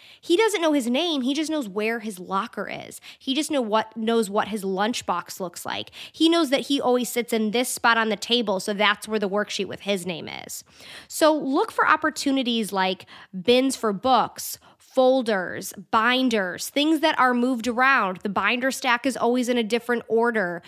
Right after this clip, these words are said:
The, um, the bin for the work tasks is always in a different spot, and they have to go find their name and work on name identification if you have kids that need to work on that in a functional way.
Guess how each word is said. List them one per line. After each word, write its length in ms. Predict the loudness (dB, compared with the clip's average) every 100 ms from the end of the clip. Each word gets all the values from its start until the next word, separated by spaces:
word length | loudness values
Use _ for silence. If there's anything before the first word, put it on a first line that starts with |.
| -18 -18 -6
The, 380 | -2 0 0 0
um, 600 | 0 0 0 -4 -6 -10 -14 -16
the 260 | -8 -2 -2
bin 420 | 2 2 4 2
for 160 | 0
the 120 | 0 0
work 280 | 2 0
tasks 440 | 0 0 0 -2 -4
is 120 | -2
always 320 | 0 2 2
in 100 | 0
a 40 | -2
different 380 | -2 -4 -6
spot, 320 | -2 2 2 2
and 160 | -2
they 80 | -2
have 180 | -2 -4
to 80 | -4
go 180 | -2 -2
find 500 | -2 0 2 2 0
their 240 | -2 -2
name 560 | 0 2 2 2 0 -2 -6 -18 -8 0
and 240 | 2 2
work 300 | 2 2 2
on 260 | 2 2 2
name 280 | 2 2 2
identification 920 | 2 0 -2 -6 -6 -4 -2 -2 -4
if 120 | -6 0
you 120 | 0
have 140 | 0
kids 200 | -2 -2
that 120 | -2 -4
need 100 | -4
to 80 |
work 240 | -2 0 0
on 140 | 0
that 260 | 0 -2 -4 -18 -20 _
in 140 | 0
a 60 | 0
functional 600 | 2 0 2 -2 -2 0
way. 340 | 0 -2 -8